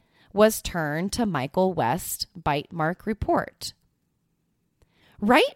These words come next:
from the get-go, his report screamed with red flags. The first red flag was the method.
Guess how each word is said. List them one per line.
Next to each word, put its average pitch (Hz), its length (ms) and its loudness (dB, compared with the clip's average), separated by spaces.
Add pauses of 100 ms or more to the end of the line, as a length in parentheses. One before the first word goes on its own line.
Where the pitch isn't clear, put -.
from 226 280 4
the 196 100 2
get-go, 143 720 -2 (320)
his 285 300 2
report 196 720 2 (140)
screamed 220 1300 -2
with 175 220 -4
red 170 260 4
flags. - 720 -8 (760)
The 247 140 2
first 349 520 -2
red 190 300 6
flag 165 500 0
was 185 520 0 (180)
the 214 80 4
method. - 640 0